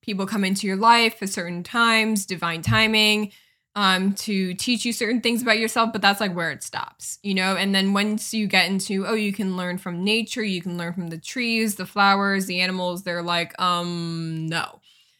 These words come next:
And then if you try and go even further and say, um, you can, there's, like, so much out there in, like, the invisible and the unseen realms, they're like, "Um, no, please stop talking." Because it does, it does, like, it can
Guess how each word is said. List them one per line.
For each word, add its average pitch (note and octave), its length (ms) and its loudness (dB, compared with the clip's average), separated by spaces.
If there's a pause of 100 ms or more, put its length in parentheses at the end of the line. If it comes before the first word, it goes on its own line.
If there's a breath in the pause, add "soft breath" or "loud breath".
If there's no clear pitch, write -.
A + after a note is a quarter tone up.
(280 soft breath)
And G3+ 200 2
then G3 140 4
if G3 100 0
you A3 80 -2
try A3 140 2
and G3+ 100 2
go G3+ 120 2
even F#3 240 -2
further A#3+ 560 6
and F#3+ 240 0
say, F#3 420 -2 (400 soft breath)
um, F#3+ 460 2
you F#3+ 180 2
can, F3+ 800 -2
there's, F#3 260 -4
like, F#3 160 -2
so G3 220 -4
much F#3 280 -2
out F#3+ 300 0
there F#3 160 0
in, F3 140 -4
like, E3 180 -6
the F3 120 -8
invisible G#3+ 640 2
and F3 180 -2
the F3 140 -4
unseen G3 440 -2
realms, F#3 440 -2
they're F3+ 160 -4
like, F3+ 360 -2
"Um, F#3 1600 -2 (140)
no, D3 220 -10
please F3+ 240 -10
stop - 200 -8
talking." - 380 -10
Because G3 520 -2
it G#3 180 0
does, G3 580 4
it G3+ 140 -2
does, F#3+ 320 0
like, E3 340 0
it G#3 60 -2
can G3 480 0